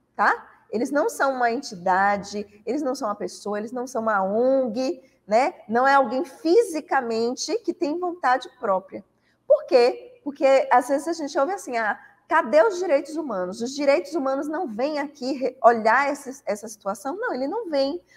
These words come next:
porque ele não é uma pessoa física, não é alguém, não é uma entidade, tá? Os direitos humanos são leis, são, é, é, é, uma organização, né, de direitos que nós temos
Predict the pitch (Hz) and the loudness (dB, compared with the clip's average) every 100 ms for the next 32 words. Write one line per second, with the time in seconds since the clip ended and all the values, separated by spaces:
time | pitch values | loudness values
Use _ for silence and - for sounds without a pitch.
0 | _ - 339 330 415 480 466 480 466 349 | _ -8 0 0 2 2 2 4 2 2
1 | 440 - 294 285 269 233 277 302 370 359 | -2 -2 -6 -6 -8 -6 -4 -2 -2 2
2 | 277 269 214 240 233 226 233 403 403 349 | 2 2 0 0 0 0 -2 -2 -4 -8
3 | 247 208 190 180 - - _ - 226 427 | -6 2 2 2 -2 -18 _ 0 2 2
4 | - - _ - 294 302 226 233 415 403 | -2 -20 _ -10 -4 0 0 0 -4 -4
5 | 427 508 622 554 277 269 349 - _ - | -4 -2 2 4 4 2 -2 -8 _ -4
6 | 285 466 494 254 220 254 233 233 _ _ | 0 0 0 0 2 0 -2 -4 _ _
7 | _ 240 240 240 233 208 - 254 269 269 | _ 2 4 2 0 -2 -2 2 4 6
8 | 440 415 427 381 339 285 339 277 254 508 | 4 4 0 -2 -2 -2 -4 -4 -4 -4
9 | _ _ - - - - _ 196 262 226 | _ _ -2 0 -2 -8 _ -6 -4 0
10 | 440 453 254 381 539 698 - - - 285 | 4 8 8 6 4 0 -2 -8 -4 0
11 | 262 494 - 254 233 480 - | 2 0 -4 -4 -2 -4 -6